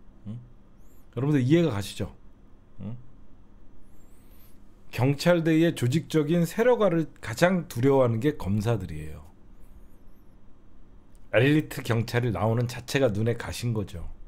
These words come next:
자기네들만 엘리트라고 생각하니까.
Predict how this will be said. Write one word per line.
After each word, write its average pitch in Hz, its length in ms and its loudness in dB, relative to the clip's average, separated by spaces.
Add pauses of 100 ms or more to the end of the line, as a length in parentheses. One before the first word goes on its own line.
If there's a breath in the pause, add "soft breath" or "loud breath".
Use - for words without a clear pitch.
(580 soft breath)
자기네들만 123 840 2
엘리트라고 104 500 -2
생각하니까. 80 600 -8